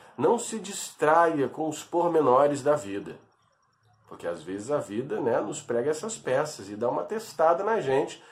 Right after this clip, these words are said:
pra ver se a gente tá ligado ali no que precisa ser feito, no caminho que nós temos que seguir pro nosso crescimento, ou se a gente vai estacionar e perder o tempo com bobagens, se distrair,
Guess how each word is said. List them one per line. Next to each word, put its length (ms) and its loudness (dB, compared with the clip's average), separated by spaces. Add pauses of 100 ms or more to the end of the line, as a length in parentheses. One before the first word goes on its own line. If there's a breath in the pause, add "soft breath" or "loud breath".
(220 loud breath)
pra 140 2
ver 140 0
se 80 -8
a 40 -2
gente 300 -4
tá 120 4
ligado 560 4
ali 180 0
no 140 -2
que 140 -14
precisa 520 -8
ser 160 -14
feito, 480 -4 (440 loud breath)
no 120 -2
caminho 380 4
que 60 -4
nós 220 0
temos 280 -2
que 100 -14
seguir 480 -8 (200)
pro 120 -4
nosso 340 0
crescimento, 760 0 (260 loud breath)
ou 100 -6
se 80 -6
a 60 -4
gente 200 -4
vai 160 4
estacionar 840 2 (220 loud breath)
e 80 -8
perder 300 0
o 100 -2
tempo 320 0
com 180 -4
bobagens, 920 0
se 200 -18
distrair, 760 -4